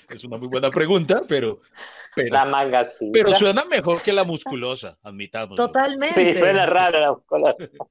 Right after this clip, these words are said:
Speaker 1: Sí.
Speaker 2: Ponete una musculosa
Speaker 3: Ahora,
Speaker 2: suena muy mal, si no lo entendés.
Speaker 3: un hombre en musculosa, la verdad es que a mí no me, no me llama para nada la atención, o sea, no, no me gusta, no me, me, no me parece nada
Speaker 1: ¿Ninguno?
Speaker 3: atractivo.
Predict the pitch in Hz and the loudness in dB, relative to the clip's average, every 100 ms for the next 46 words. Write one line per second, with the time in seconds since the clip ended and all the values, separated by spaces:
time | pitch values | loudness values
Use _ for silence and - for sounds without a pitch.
0 | _ 190 139 - 233 - - 160 170 196 | _ -18 -12 -10 -10 -12 -4 2 4 4
1 | 196 185 170 151 175 170 - 185 139 151 | 4 4 2 2 4 4 4 2 2 2
2 | 147 139 135 143 147 107 - 110 110 110 | 2 2 0 2 0 -2 -6 -4 -4 -4
3 | 107 101 107 101 98 - - - _ _ | -8 -4 -2 -2 -4 -8 -12 -20 _ _
4 | _ _ 269 285 302 311 320 330 330 - | _ _ -4 0 0 0 -2 -2 -2 -2
5 | 247 226 240 254 302 254 208 208 208 - | 0 2 2 0 0 2 2 0 -2 -4
6 | 262 247 247 254 254 262 240 214 185 175 | -4 -4 -4 -4 -2 -2 -2 -2 -4 -6
7 | 165 202 214 233 233 226 220 185 190 202 | -8 -6 -2 -2 -2 -2 -2 -2 -2 0
8 | 220 202 180 196 190 196 202 214 214 220 | -2 -4 -6 -8 -8 -6 -8 -8 -6 -6
9 | 240 247 - - 156 160 170 165 165 165 | -4 -6 -6 -8 -8 -8 -8 -8 -6 -8
10 | 151 175 196 233 202 143 214 220 226 339 | -6 -6 -4 -4 -4 -4 -2 2 2 4
11 | - 254 262 | 2 2 -2